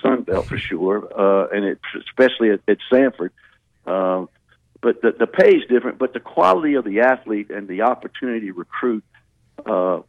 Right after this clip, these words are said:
you know, guys that are, are super, super talented and maybe a pro. You know, at one time, in my time at L S U, we had seven guys in the league. I'm not talking about playing on the bench. I'm talking about playing. And, uh,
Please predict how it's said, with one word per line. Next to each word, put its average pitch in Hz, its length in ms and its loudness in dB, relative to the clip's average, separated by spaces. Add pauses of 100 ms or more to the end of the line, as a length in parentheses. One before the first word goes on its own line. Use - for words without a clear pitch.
(380)
you 120 120 -8
know, 98 100 -8
guys 117 400 6
that 104 120 0
are, 92 200 -4
are 90 140 -6 (160)
super, 98 400 -2
super 120 240 -2
talented 113 520 2
and 98 160 -2
maybe 107 360 -2
a 85 40 -2
pro. 117 360 2
You 107 140 -2
know, 104 160 -2
at - 80 -8
one 120 160 -4
time, 120 400 0
in 98 100 -12
my 113 120 -2 (120)
time 113 240 -4
at 104 40 -8
L 104 160 -2
S 95 80 -6 (120)
U, 120 100 -4
we 120 120 -4
had 101 120 0 (180)
seven 113 320 -2
guys 113 320 2
in 95 120 -16
the 90 80 -8
league. 113 400 -4 (540)
I'm 123 100 -6
not 117 180 -4
talking 123 160 2
about - 220 -2
playing 117 180 -4
on 104 120 -2
the 104 60 -6
bench. 120 260 -2
I'm 113 80 -8
talking 107 180 0
about - 140 -4
playing. 113 460 0 (800)
And, 101 300 -2
uh, 98 340 0